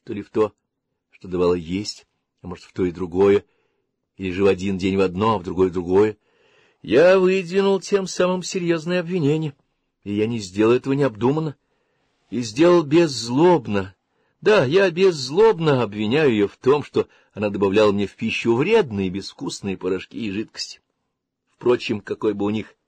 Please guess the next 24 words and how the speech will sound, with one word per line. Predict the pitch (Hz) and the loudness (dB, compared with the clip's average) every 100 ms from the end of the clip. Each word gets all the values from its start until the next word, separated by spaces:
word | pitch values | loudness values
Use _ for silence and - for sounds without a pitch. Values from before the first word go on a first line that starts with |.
| _ | _
ни | 143 190 | -4 -2
был | 190 190 | 0 -2
вкус, | - 95 - - _ _ _ _ _ _ | -4 -10 -10 -12 _ _ _ _ _ _
это | - - | -10 -6
дело | 143 156 139 | 0 2 2
бы | 120 | 2
не | 110 | 0
меняло. | 98 92 90 - _ _ _ _ - | 0 0 -2 -8 _ _ _ _ -16
Я | 82 | -10
бы | |
все | - 98 | -6 -6
так | _ 180 233 233 | _ 0 2 2
же | 185 196 | 2 0
точно | - - 127 - 104 - _ _ | 0 2 2 0 -10 -12 _ _
уплетал | 101 101 95 117 104 | -14 -12 -2 0 0
все | - - - | -2 -6 -4
за | 104 | -2
милую | 113 135 101 | -4 -8 -10
душу. | 95 92 - _ _ _ _ _ _ _ _ - | -12 -14 -16 _ _ _ _ _ _ _ _ -20
Знаменитый | 98 107 123 113 113 | -10 -6 -6 -4 -6
запашок | 104 123 131 120 | -4 -2 0 -2
миндаля, | 120 120 117 113 127 151 | -2 -4 0 2 2 0
к | |
примеру, | - 101 101 | -2 -2 -2